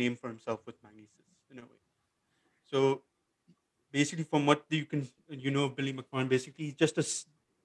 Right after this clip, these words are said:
a salesman, he knew basically how to sell and attract people to invest in this company, his companies. So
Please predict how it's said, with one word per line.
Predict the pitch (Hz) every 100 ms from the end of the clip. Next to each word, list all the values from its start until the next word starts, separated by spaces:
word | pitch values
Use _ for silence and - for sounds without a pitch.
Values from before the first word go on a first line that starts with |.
| _ _ _ _ -
a | 143
salesman, | - 147 123 117 98 _ _ _ -
he | 135
knew | 147 143
basically | 139 135 147 127 135
how | 139 -
to | 143 131 _ - -
sell | 135 156 165
and | 143 127
attract | 139 131 - 139
people | 147 -
to | 135 123
invest | 120 117 131
in | 120
this | 113 _
company, | 113 _ 165 _ _ _ _ 135
his | 123 127
companies. | 120 _ _ _ _ _ _ _ -
So | 139 131